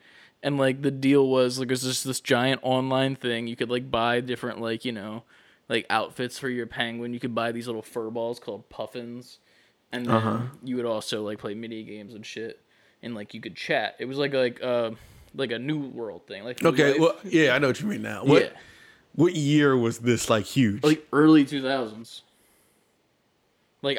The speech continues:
Speaker 1: when I was a kid, like, that was the shit.
Speaker 2: So
Speaker 1: And
Speaker 2: early
Speaker 1: then, like
Speaker 2: two thousands. So what, all right, how old were you?
Speaker 1: Like, five or six.
Speaker 2: All right, that makes sense then. 'Cause at that, in early two thousands, I was fifteen, sixteen.
Speaker 1: That's, like, what, like,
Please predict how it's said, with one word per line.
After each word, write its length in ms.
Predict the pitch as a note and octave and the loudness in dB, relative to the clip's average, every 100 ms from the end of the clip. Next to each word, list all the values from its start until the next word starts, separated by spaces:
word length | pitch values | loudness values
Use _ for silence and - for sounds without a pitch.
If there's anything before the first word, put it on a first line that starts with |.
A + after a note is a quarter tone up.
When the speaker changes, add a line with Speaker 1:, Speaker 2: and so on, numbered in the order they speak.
| G2 | -2
Speaker 1:
when 180 | D#3 C#3+ | 0 2
I 160 | C3 D3+ | 4 4
was 200 | D3+ D#3 | 4 2
a 80 | E3 | 2
kid, 260 | G3 F#3+ | 2 4
like, 180 | C#3+ A#2+ | 4 4
that 180 | C3 B2+ | 2 2
was 140 | B2+ | -2
the 100 | A#2+ | -6
shit. 420 | - - B2 F#2+ _ _ _ - - | -4 0 0 -2 _ _ _ -20 -6
Speaker 2:
So 140 | - | 0
Speaker 1:
And 140 | C#3 | 4
Speaker 2:
early 100 | - | 6
Speaker 1:
then, 160 | C3 C3+ | 6 4
like 120 | B2+ | 4
Speaker 2:
two 40 | A#2+ | 2
thousands. 380 | A2+ G#2 G#2 - | 0 -2 -2 2
So 100 | C#3+ | 4
what, 160 | E3+ - - | 4 2 -2
all 60 | C3 | -2
right, 140 | G#2 - - - - | -2 -10 -20 -18 -2
how 300 | D#3+ F3 - | 2 2 2
old 320 | E3 F3+ G3+ | 4 4 2
were 220 | F3 C3 | 0 0
you? 520 | A#2 G#2+ G#2 G2 G2 F#2+ C3 | 0 2 0 0 -4 -8 -8
Speaker 1:
Like, 160 | C3 C3 | -4 -4
five 340 | - G#2+ A#2 | -2 -2 -2
or 80 | A2 | -4
six. 680 | - G2 A#2+ A#2 - - - - - | -6 -4 -4 -6 -10 -18 -20 -20 -2
Speaker 2:
All 80 | C#3 | 0
right, 180 | G2+ F#2+ | 0 -2
that 100 | G#2 | -8
makes 200 | F#2 - | -12 -12
sense 220 | - - | -12 -12
then. 200 | - A#2 | -12 -6
'Cause 200 | - A#2+ | 2 4
at 140 | A#2 | 4
that, 180 | A#2 A#2 | 2 0
in 100 | A#2 | 2
early 220 | B2 D3 | 2 4
two 140 | C3 B2 | 2 2
thousands, 580 | A2+ A#2+ A#2+ G#2+ G2+ G2+ | 2 2 2 -2 -8 -6
I 80 | |
was 420 | G#2 G2 E2+ - - _ _ - - - _ _ _ | -4 -4 -8 -12 -16 _ _ -20 -20 -20 _ _ _
fifteen, 600 | - - A2 - C3+ - | -14 -6 -4 -2 -2 -2
sixteen. 540 | - - - - D#3+ D#3+ _ _ _ _ _ _ _ _ _ - | -4 -6 -4 -2 -2 -6 _ _ _ _ _ _ _ _ _ -10
Speaker 1:
That's, 160 | C3 | -8
like, 140 | B2 G2+ | -6 -8
what, 180 | G#2 F2+ | -10 -12
like, 180 | G2 | -14